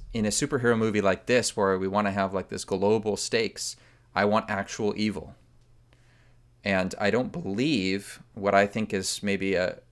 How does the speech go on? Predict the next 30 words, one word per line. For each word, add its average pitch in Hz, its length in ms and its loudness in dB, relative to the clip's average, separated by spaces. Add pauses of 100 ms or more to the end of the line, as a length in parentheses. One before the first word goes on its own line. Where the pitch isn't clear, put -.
(800)
underlying, 98 840 0 (640)
um, 90 500 -4 (120)
conviction 101 540 -2
of 85 100 -4
the 82 60 -6
secular 90 380 0
worldview, 82 560 -4 (840)
that 104 180 0
humanity 123 500 2
is 104 100 -6
not 107 440 2
evil, 85 420 -8 (640)
that 98 140 2
we're 107 100 2
the 98 100 2
victims 107 460 0
of 98 160 -2
evil, 95 400 -4
you 117 100 -4
know, 90 280 2
victims 117 460 -2
of 104 100 0
corrupt 104 340 -2
institutions 123 720 -4
and 101 140 -2
things 95 240 -6
gone 85 200 -4
wrong. 85 300 -8
But - 140 -4
we 117 460 0